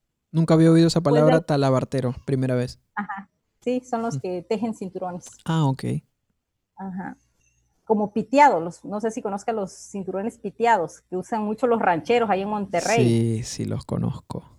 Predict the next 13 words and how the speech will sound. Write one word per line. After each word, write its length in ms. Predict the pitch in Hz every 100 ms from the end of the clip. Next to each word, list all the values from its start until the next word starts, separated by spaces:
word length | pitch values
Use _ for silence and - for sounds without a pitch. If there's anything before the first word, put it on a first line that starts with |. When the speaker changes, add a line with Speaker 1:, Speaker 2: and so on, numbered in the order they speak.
| _
Speaker 1:
Sí, 220 | _ - -
sí, 160 | -
sí. 120 | -
Speaker 2:
<laughs> 300 | - 294 277
Que 100 | 240
son 240 | 214 262 254
carísimos. 720 | 220 202 240 202 - 175 208 254 240 -
Speaker 1:
Ah, 280 | 143 147 160
mira. 220 | 135 131 120
Speaker 2:
Sí. 140 | 95 _ _ _ _ _ _ _ _ _
Sí, 140 | 208 196
son 160 | 165
caros. 380 | 156 160 -